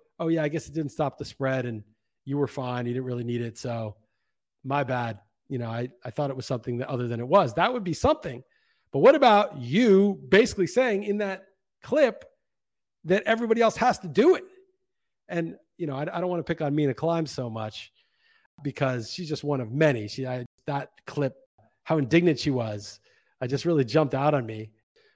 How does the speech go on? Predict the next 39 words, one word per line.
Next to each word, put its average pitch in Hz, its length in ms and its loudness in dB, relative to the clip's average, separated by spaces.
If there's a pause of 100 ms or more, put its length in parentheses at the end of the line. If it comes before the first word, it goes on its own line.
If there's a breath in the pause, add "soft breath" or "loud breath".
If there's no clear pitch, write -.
(140)
But 120 420 -6
she - 200 -6
was 135 160 0
far 156 400 0
from 135 160 -4
the 131 100 -2
only 123 200 -4
person 120 340 -8
doing 117 260 -4
that. 104 220 -10 (640)
What 127 200 -6
Jim 135 240 2
Cramer 139 460 4
was 127 140 0
saying, 123 340 -4
that 113 200 -8 (880)
they 120 60 -6
should 110 220 -6
round 135 280 2
them 127 100 0
up 135 260 4
and 98 220 -8 (160)
put 143 80 -2
them 131 100 -2
in 120 120 -6
camps. 135 540 -4
And 104 220 -10 (600)
there 151 100 0
were 131 60 2
a - 20 0
lot 147 300 6
of 117 280 0 (200)
very 143 320 2
prominent 135 540 0 (600)
pundits 131 380 -4
and 107 100 -12
people 123 380 -6
and 107 100 -8
celebrities 120 720 -6